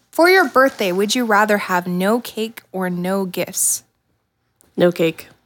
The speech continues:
Speaker 1: No cake? Are you, is, is gift giving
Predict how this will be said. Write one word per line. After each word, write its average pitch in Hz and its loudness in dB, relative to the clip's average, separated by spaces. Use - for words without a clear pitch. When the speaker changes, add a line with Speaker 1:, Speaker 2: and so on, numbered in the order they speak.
Speaker 1:
No 220 4
cake? - -12
Are 233 4
you, 240 4
is, 220 0
is 214 0
gift - -4
giving 214 -2